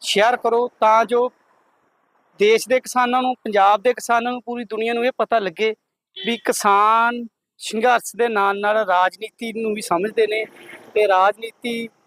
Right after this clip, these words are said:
ਨੂੰ ਸਮਝਣ ਦੇ ਨਾਲ ਨਾਲ ਉਹਨੂੰ ਬਦਲਣ ਦੀਆਂ ਵੀ ਜਿਹੜੀ ਆ ਉਹ ਗੱਲ ਕਰਦੇ ਨੇ।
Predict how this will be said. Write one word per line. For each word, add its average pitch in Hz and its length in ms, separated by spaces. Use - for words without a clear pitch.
ਨੂੰ 240 420
ਸਮਝਣ 247 720
ਦੇ 240 100
ਨਾਲ 208 240
ਨਾਲ 208 180
ਉਹਨੂੰ 220 380
ਬਦਲਣ 202 360
ਦੀਆਂ 220 160
ਵੀ 208 80
ਜਿਹੜੀ 208 260
ਆ 214 60
ਉਹ 208 100
ਗੱਲ 175 180
ਕਰਦੇ 185 340
ਨੇ। 220 140